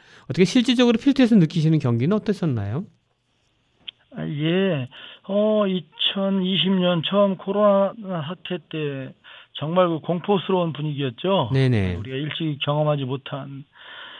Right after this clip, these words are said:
Speaker 2: 예, 많은 식당들이 뭐 문을 닫고 업소들 출퇴근 못하고 이렇게. 근데 이제 단계적으로 정부의 그 과감한 지원이나 자금이 많이 풀렸지 않습니까?
Speaker 1: 네네.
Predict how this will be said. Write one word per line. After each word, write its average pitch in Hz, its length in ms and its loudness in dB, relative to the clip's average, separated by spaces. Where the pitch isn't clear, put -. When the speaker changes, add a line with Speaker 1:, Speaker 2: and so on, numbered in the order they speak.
Speaker 2:
예, 143 140 -2
많은 143 480 0
식당들이 147 720 0
뭐 135 160 -6
문을 139 320 -2
닫고 131 720 -4
업소들 143 500 -4
출퇴근 160 560 -4
못하고 127 920 -6
이렇게. 131 600 -8
근데 165 460 0
이제 160 440 0
단계적으로 180 720 0
정부의 160 500 -2
그 143 160 -6
과감한 160 720 0
지원이나 147 800 -4
자금이 147 340 -6
많이 147 220 -2
풀렸지 208 300 -2
않습니까? 156 560 0
Speaker 1:
네네. 117 340 2